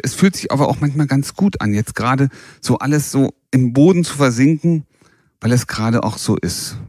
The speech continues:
Das Gefühl ist so, die Situation ist so und du willst dahin. Und das, was ich mitgebracht habe, ist eine schnelle Strategie,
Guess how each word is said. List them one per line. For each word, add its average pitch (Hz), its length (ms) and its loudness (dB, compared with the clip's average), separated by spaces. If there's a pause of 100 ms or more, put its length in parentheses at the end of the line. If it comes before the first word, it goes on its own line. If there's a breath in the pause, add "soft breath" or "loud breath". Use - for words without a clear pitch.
Das - 220 -4
Gefühl 147 400 -2
ist 135 160 -2
so, 113 180 0
die 98 140 -6
Situation 101 640 0
ist 113 180 0
so 104 240 2 (480 soft breath)
und 101 140 2
du 95 100 0
willst 98 240 -2
dahin. 85 380 -4 (240)
Und 92 100 0
das, 123 160 2
was 123 140 0
ich - 40 -6
mitgebracht 117 540 -2
habe, 107 200 0
ist - 140 -8
eine 104 80 -4
schnelle 113 360 2
Strategie, 98 640 -2